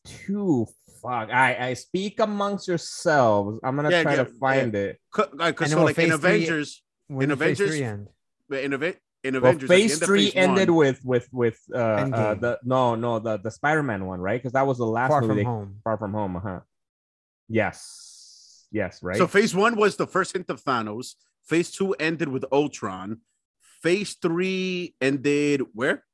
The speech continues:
Speaker 2: With who? How?
Speaker 3: Um, Spider-Man and Endgame.
Speaker 1: I, I got it. I got it. I got it. So phase two ended with Ant-Man. Wah, wah.
Speaker 2: Really?
Speaker 1: It was, yeah, it was right after Avengers Age of Ultron.
Speaker 2: Ah.
Speaker 1: So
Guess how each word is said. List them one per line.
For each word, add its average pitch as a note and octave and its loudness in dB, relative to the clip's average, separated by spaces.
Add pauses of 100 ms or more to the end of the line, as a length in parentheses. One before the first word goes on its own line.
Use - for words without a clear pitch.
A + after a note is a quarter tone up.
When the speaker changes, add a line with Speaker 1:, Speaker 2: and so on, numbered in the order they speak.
(100)
Speaker 2:
With G#2+ -6
who? D#3+ -4 (260)
How? C#3+ -2 (340)
Speaker 3:
Um, A2+ -4
Spider-Man C#3+ 0
and A#2+ -6 (220)
Endgame. G2+ -8
Speaker 1:
I, C3+ 4
I E3 2
got E3+ 4
it. - -2
I E3+ -2
got F3 2
it. D#3 -2
I D#3 -2
got D3+ -2
it. C3+ -4
So C#3 -6 (140)
phase G#3 -4
two A3 4
ended E3+ 0
with C3 0 (160)
Ant-Man. B2 -2
Wah, G#3 -6
wah. C#3+ -6 (320)
Speaker 2:
Really? C3+ -2
Speaker 1:
It F#4+ -2
was, - 0 (120)
yeah, A2+ 4
it A2+ 4
was C3 4
right D3 2
after C#3+ 2
Avengers B2 0
Age A#2+ -2
of G#2 -4
Ultron. G2 -4
Speaker 2:
Ah. A#2 0
Speaker 1:
So G#2 2